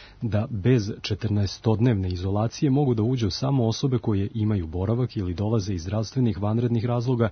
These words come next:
i zbog školovanja. Iz Rima naš dopisnik Marinela Ražnatović.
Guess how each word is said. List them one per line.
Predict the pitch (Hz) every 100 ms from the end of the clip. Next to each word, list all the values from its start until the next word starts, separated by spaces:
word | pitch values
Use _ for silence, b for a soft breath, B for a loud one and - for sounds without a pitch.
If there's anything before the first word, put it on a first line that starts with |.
| B B
i | 135
zbog | 123 127 113
školovanja. | - 147 117 90 95 B B B
Iz | 151 139
Rima | 135 143 120
naš | 113
dopisnik | 92 101 107 98 107 -
Marinela | 113 107 95 82 82
Ražnatović. | 85 90 82 - 101 -